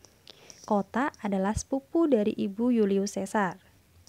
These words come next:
Satu volume karyanya, yaitu volume pertama yang diterjemahkan di sini, juga memperkenalkan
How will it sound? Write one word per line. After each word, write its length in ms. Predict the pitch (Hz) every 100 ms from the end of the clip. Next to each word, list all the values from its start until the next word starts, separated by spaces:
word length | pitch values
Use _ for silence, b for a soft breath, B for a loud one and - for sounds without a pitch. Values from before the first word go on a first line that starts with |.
| b b b b b _
Satu 320 | - 214 226
volume 320 | 220 208 208
karyanya, 640 | 208 202 202 196 202 254 294
yaitu 320 | 202 - 233
volume 240 | 220 208
pertama 480 | 202 - 214 214 247
yang 160 | 269 247
diterjemahkan 720 | 208 208 196 196 180 214 208
di 80 | 196
sini, 480 | 208 196 208 294 349
juga 320 | 208 196 220 233
memperkenalkan 800 | 226 - 214 208 214 240 247